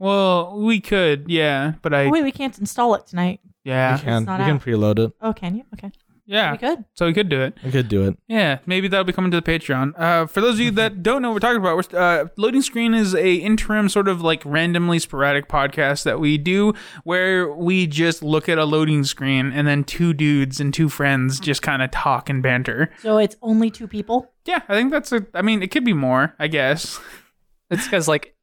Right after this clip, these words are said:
Speaker 4: every ten percent you switch topics.
Speaker 1: Yeah, 'cause, like, 'cause then you can end up switching up between a lot of conversations. Uh, but it's real fun.
Speaker 4: I mean,
Speaker 1: The,
Speaker 4: you
Speaker 1: the
Speaker 4: could have more.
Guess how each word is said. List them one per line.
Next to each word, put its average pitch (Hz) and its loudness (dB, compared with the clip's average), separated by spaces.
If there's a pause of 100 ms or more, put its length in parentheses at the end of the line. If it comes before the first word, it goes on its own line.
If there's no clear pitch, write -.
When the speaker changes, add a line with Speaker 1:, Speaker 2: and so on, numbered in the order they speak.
Speaker 4:
every 143 -2
ten 139 -2
percent - -4
you 139 -6
switch - -4
topics. - -8
Speaker 1:
Yeah, 160 -2 (280)
'cause, 196 -2
like, 196 -2
'cause 202 -2
then 208 2
you 185 0
can 190 -2
end 190 2
up 175 -4
switching 185 0
up 175 -2
between 175 -4
a 170 2
lot 165 2
of 170 -2
conversations. 160 -2
Uh, 147 0
but 208 0
it's 240 -2
real 294 0
fun. 196 -2
Speaker 4:
I 185 -4
mean, 185 0
Speaker 1:
The, 156 0
Speaker 4:
you 151 0
Speaker 1:
the - -12 (120)
Speaker 4:
could 131 -10
have 131 -4 (100)
more. 127 0